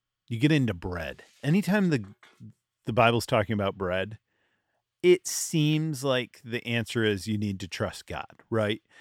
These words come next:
When you, when manna was falling from the sky, you need to trust God that he's gonna bring the manna back the next day,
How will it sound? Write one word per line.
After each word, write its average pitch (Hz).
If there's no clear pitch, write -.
When 110
you, 117
when 110
manna 131
was 123
falling 123
from 113
the 107
sky, 104
you 120
need 127
to 117
trust -
God 92
that 98
he's 104
gonna 107
bring 95
the 87
manna 85
back 80
the -
next 73
day, -